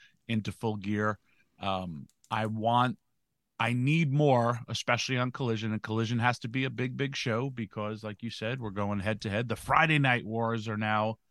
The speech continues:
a thing, and,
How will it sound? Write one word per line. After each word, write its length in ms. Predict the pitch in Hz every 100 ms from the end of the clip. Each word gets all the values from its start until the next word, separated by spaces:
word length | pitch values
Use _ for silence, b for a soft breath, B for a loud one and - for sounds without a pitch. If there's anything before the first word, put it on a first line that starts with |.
| _ _ _
a 100 | 120
thing, 460 | - 135 127 151 156 _ _ _ _ _ - - 101 87 -
and, 580 | 131 131 120 113 107 98